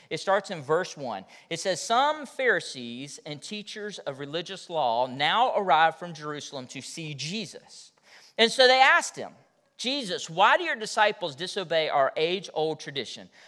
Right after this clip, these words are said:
For they ignore our tradition of ceremonial hand washing before they eat.'" Okay, let's break this down a little bit. What's going on here? These guys are coming, they're asking Jesus this question. What you gotta understand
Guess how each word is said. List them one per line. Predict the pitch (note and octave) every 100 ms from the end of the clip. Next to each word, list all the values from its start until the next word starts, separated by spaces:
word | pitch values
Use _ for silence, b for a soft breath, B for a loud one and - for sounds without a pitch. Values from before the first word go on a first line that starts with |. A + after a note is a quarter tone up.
| B
For | - F#3
they | F#3 F#3+
ignore | E3 F3 B3 F#4 D#4
our | F#3+ F3+
tradition | - D#3 C#3 G3 - G3+
of | - C3+
ceremonial | - F3+ F#3+ F#3 E3+ D#3+ D#3 D3 - B B
hand | B - G3 G3+ F#3 -
washing | C3 A2+ - C3+ B2+ A#2+
before | A#2+ - D#3 D#3+ D#3+ D#3
they | B2+ B2 A#2+ A#2
eat.'" | A#2+ G#2 G#2 - -
Okay, | - G#2+ - _ _ _ _ _ - -
let's | C3+ -
break | D3+ B2+
this | D3+
down | - A#2+
a |
little | A2
bit. | G#2 A2
What's | A#2+ C3+
going | - D3 C#3
on | A#2+ A2+
here? | A2+
These | A2 G#2
guys | D3 D3 C#3
are |
coming, | - B2+ C3 A#2
they're | G#2+
asking | C3 D3 - C3
Jesus | A#2+ A2+ G#2+
this | A2+ -
question. | - G2+ - A2
What | C3 D3
you | E3
gotta | E3 D3+
understand | C#3+ C#3+ - C3 B2+